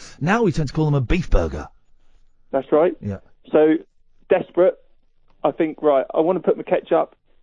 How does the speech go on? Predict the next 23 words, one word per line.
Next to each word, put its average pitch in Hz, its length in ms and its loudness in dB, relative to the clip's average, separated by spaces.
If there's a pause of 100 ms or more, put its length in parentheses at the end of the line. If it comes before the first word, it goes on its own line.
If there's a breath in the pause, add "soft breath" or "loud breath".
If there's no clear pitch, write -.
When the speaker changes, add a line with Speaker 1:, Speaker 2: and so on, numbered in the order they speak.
(160)
Speaker 2:
in 196 120 2
the 175 80 0
burger," 143 480 2 (440)
and 147 120 -2
it's 139 100 -8
in 151 100 0
these 143 180 0
little 143 260 4
sachet 135 360 -2
things, 127 220 -2
you 135 80 -2
know, 135 160 2
them 127 120 0
ones 127 200 -2
difficult - 360 -2
to 127 80 -2
rip. - 260 -2 (560)
Speaker 1:
Yeah. 107 180 -6
Speaker 2:
So, 120 200 -2
seat - 80 -10 (100)
Speaker 1:
Oh, 127 280 4
Speaker 2:
next - 120 -6
to 131 60 -4